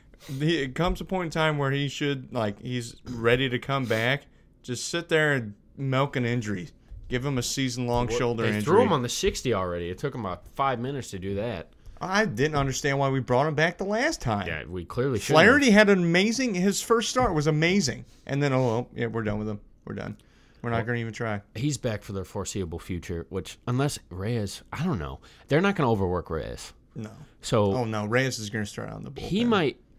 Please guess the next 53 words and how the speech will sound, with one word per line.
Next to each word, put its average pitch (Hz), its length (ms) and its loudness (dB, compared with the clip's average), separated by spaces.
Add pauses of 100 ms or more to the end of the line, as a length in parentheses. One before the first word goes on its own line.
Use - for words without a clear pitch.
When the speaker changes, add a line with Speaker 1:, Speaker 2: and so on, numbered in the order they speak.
(200)
Speaker 2:
well, 120 380 0
I 117 100 0
don't 147 140 0
know. 135 160 0
He - 140 -6
could 113 140 -6
start 131 260 -2
the 110 60 -10
twenty-ninth. 90 540 -6 (760)
He - 80 -6
could 101 140 -6
start 113 340 -4
the 110 60 -4
game 87 260 -6
on 73 80 -12
the 73 80 -14
twenty-ninth. 71 380 -12
Speaker 1:
He's 143 200 -2
gonna 117 220 -2
be 110 100 -2
in 104 100 -2
the 95 60 -8
bullpen. - 400 -14 (880)
Speaker 2:
I 95 100 -2
don't 113 120 2
know. 127 100 6
Speaker 1:
He's, - 140 0
he 196 160 0
did 226 180 0
it 233 100 2
last 233 400 -2
year, 117 120 -6
or 104 300 -4 (460)
was 135 120 -10
it? 180 180 -16
No. 120 220 -10
Speaker 2:
Is 117 140 -2
that 147 160 -4
good 135 160 -2
for 165 120 -6
him? 196 260 -6 (140)
I 135 120 0
think 226 180 -2
Speaker 1:
The - 60 0
Speaker 2:
he, 104 60 -4
Speaker 1:
bullpen? 165 520 -4
Speaker 2:
I 135 100 0
think 202 200 -4
he'll 170 180 0
have 120 180 2
bullpen 98 360 -2
appearances, 117 760 -8 (1080)
but 87 220 -2